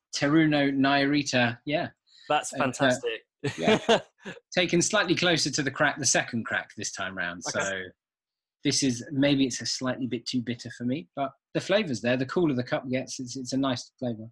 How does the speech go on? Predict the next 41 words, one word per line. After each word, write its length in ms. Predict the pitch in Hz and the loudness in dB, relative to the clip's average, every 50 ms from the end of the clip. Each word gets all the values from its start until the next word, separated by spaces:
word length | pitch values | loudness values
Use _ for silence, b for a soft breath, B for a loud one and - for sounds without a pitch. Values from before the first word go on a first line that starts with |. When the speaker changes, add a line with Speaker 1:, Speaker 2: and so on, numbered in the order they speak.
| _ _ - | _ _ -2
Speaker 1:
Quite 160 | - 190 135 | 0 0 0
sweet. 340 | - - 180 156 143 147 - _ _ _ _ _ _ _ _ _ _ _ _ - | 0 0 0 0 0 -2 -8 _ _ _ _ _ _ _ _ _ _ _ _ -12
Speaker 2:
Mm, 200 | 180 185 160 131 131 | -10 -10 -10 -8 -6
well, 120 | 156 165 | -2 -2
that's 120 | 165 135 - | -2 -2 0
good. 240 | - 196 196 - - - | -2 -2 -2 -2 -2 0
I, 220 | 135 143 139 127 - _ - | 2 2 2 2 -2 _ -2
I 100 | 123 131 | 0 0
love 220 | 135 143 143 131 | 2 2 0 -2
me 100 | 147 147 | -2 -4
a 40 | 135 | -6
sweet 220 | - - 156 131 - | -4 -6 -8 -6 -4
coffee. 380 | - 139 - - 170 175 170 _ _ _ - | -4 -4 -2 -2 -4 -4 -6 _ _ _ 2
Um, 260 | 139 139 143 147 139 | 4 4 4 4 4
I've 140 | 143 151 151 | 2 0 0
Speaker 1:
Yeah, 60 | 139 | 2
Speaker 2:
gone 220 | 156 156 156 151 147 147 | 4 4 4 4 4 2
Speaker 1:
definitely. 180 | 127 113 - - b b b b b b _ _ | -2 -4 -8 -16 b b b b b b _ _
Speaker 2:
full-blown 560 | _ - - 185 185 165 156 170 165 156 151 | _ 0 4 4 4 4 4 4 4 4 4
Colombian, 560 | - - 151 147 147 143 147 143 139 143 135 - _ _ _ - | 2 2 0 2 2 2 2 2 2 2 0 -4 _ _ _ -2
um, 500 | 120 123 123 123 123 120 123 123 123 - - | 0 2 4 4 4 2 2 -2 -6 -8 -12
Speaker 1:
Yeah. 80 | - 120 | -18 -14
Speaker 2:
from 420 | - - 127 123 123 123 123 123 - - | -4 0 2 2 2 2 0 -2 -6 -6
a, 380 | 127 127 127 127 123 127 113 - - | -4 -2 -2 -2 -4 -4 -6 -8 -10
a 60 | 120 | -6
company 340 | - - 135 135 - 131 120 | -2 -2 -2 -2 -2 -4 -6
called 320 | - - 135 120 113 113 | -4 -4 -6 -6 -6 -6
Redemption 680 | 120 120 120 120 117 135 127 113 - - 139 123 117 | -6 -4 -2 0 0 0 0 0 -4 -4 -4 -2 0
Roasters. 500 | 120 127 127 120 - - 143 139 - - - | 0 0 0 0 -2 -2 -2 -2 -2 -4 -2
Um, 240 | 131 123 120 120 110 | 0 0 0 2 2
I 60 | 120 127 | 2 2
wanna 180 | 147 156 147 - | 4 4 4 2
Speaker 1:
Okay. 100 | 151 - 123 120 127 - _ _ _ _ _ _ _ _ _ - | 2 -2 -10 -16 -16 -16 _ _ _ _ _ _ _ _ _ -4
Speaker 2:
give 100 | 147 131 | -2 0
them 140 | 139 127 120 | 0 0 0
a 40 | 117 | 2
really 220 | 131 139 131 131 | 2 2 4 2
interesting 360 | 127 123 - 127 - - 120 | 2 0 -2 -6 -6 -6 -8
shout 240 | 110 - 147 131 117 | -4 -2 0 0 2
out, 120 | 117 113 107 | 2 2 0
actually. 360 | 98 - - 127 120 120 117 | 0 -4 -2 -2 -2 -2 -2